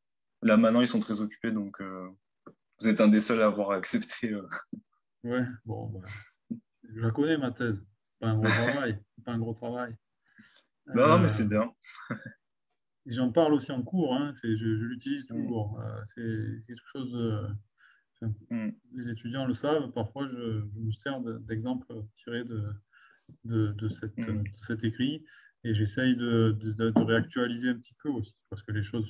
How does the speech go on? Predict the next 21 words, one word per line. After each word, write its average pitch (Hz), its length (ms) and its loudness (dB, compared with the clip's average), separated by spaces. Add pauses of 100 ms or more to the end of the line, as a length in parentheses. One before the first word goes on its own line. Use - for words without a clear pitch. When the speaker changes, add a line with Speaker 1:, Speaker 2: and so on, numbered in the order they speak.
(100)
Speaker 2:
changent. 131 360 0 (500)
Alors 110 240 6
là, 123 140 6
évidemment, 113 560 4
Speaker 1:
Ouais. 113 200 6
Speaker 2:
euh, 101 200 -4 (460)
cette 107 120 -14
problématique 113 640 0
des, 101 680 0
des 101 140 -10 (120)
fêtes, 135 260 0
elle 104 140 -4
est, 101 260 -2
elle 98 180 -8
est 101 120 -12
très 113 140 -2
malmenée 110 500 4
aujourd'hui 107 560 -4
avec, 113 180 -2
Speaker 1:
Mm. 110 200 -4
Speaker 2:
euh, 95 260 -10